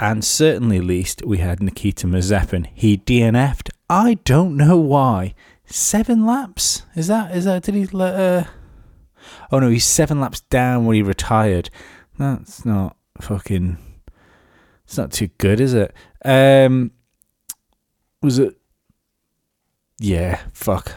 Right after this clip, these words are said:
I don't know. I don't know. Why? Why have they got fucking Hasses on the grid at the moment? It's fucking terrible.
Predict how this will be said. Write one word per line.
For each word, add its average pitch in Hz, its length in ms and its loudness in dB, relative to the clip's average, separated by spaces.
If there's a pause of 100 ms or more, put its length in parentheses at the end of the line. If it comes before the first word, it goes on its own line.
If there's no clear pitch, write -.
I 151 160 0
don't 95 160 0
know. 85 340 -6 (420)
I 170 80 -2
don't 151 200 4
know. 104 360 2 (540)
Why? 139 520 2 (120)
Why 135 280 4
have 151 160 0
they 139 100 2
got 107 360 0 (500)
fucking 110 320 -2
Hasses 104 380 -2
on 98 140 2
the 95 60 -2
grid 98 240 0
at - 80 -2
the 95 60 -6
moment? 92 420 -2
It's - 100 -18
fucking 107 360 -4
terrible. 85 520 -2